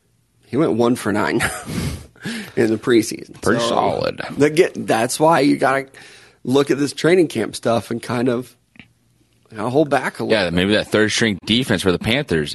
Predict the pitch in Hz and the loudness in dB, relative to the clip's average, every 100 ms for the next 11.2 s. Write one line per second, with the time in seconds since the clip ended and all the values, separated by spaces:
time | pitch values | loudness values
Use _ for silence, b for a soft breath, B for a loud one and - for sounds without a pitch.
0 | - 95 101 107 117 101 139 101 - 101 | 0 2 2 0 0 0 0 0 2 2
1 | 120 131 120 110 113 - 170 226 - - | 4 4 4 2 0 0 2 2 -2 -4
2 | 80 - 120 131 139 151 - - 147 143 | -4 -4 0 2 4 2 0 0 2 2
3 | 160 170 151 170 156 160 185 214 - 156 | 2 0 0 -4 -4 -2 0 0 -2 -4
4 | 135 104 - 117 196 233 120 117 - - | -4 -4 -4 0 2 2 0 -4 -14 -16
5 | - 127 160 - 160 202 165 - 135 170 | -4 -2 -2 -2 2 2 2 0 2 2
6 | 156 175 165 180 185 185 208 220 139 170 | 0 -8 -4 -2 0 2 0 -2 0 0
7 | - 170 - 151 131 - - B 247 247 | 2 0 2 -2 -2 -6 -8 B -12 -12
8 | - 139 143 135 127 127 165 185 160 196 | 0 4 6 4 2 2 4 4 4 4
9 | 214 143 110 123 139 135 143 - 147 156 | 4 2 -2 0 0 0 -2 -2 0 0
10 | 156 151 117 - 113 135 151 131 175 160 | 0 -2 -4 -6 -4 -2 -2 0 0 2
11 | 110 | 0